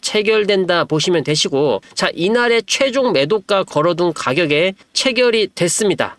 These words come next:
자, 일 차 매도가는 매수가 대비 십이 프로라고 보시면 되시고 최종 매도 가격은 수익률이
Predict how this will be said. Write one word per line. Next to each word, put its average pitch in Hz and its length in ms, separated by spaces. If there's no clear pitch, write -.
자, 180 160
일 285 360
차 285 280
매도가는 202 720
매수가 196 480
대비 208 280
십이 240 520
프로라고 214 640
보시면 160 380
되시고 143 540
최종 269 500
매도 170 400
가격은 165 680
수익률이 254 760